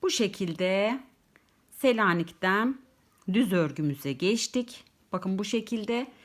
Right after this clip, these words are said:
Şimdi bu sırada da bir ters bir düz öreceğiz. Artık kesme o ilk sırada kaldı. Evet.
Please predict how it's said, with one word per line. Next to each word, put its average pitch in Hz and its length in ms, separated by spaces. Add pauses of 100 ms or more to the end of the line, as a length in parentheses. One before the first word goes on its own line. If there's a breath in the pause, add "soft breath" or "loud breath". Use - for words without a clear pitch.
(140)
Şimdi 202 340
bu 254 80
sırada 185 460
da 208 180
bir 240 200
ters 175 360
bir 190 200
düz 165 200
öreceğiz. 226 640 (1500)
Artık - 380
kesme 196 580 (560)
o 190 120
ilk 170 180
sırada 147 420
kaldı. 214 600 (320)
Evet. 156 300